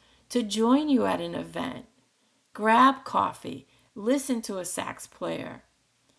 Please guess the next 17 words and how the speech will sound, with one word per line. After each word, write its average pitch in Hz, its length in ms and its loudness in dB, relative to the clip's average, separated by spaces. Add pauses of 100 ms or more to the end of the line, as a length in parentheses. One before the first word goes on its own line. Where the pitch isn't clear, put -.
(240)
Even 302 300 2
invite 233 460 2
them 240 220 0
to 220 120 -6
join 208 380 -4
the 202 80 -4
same 208 380 -4
Chamber 208 320 -4
of 196 160 -10
Commerce 220 500 2
you 262 140 2
belong 180 480 -4
to. - 320 -12 (1600)
As 220 160 4
a 240 60 6
business 277 640 4
owner, 220 440 2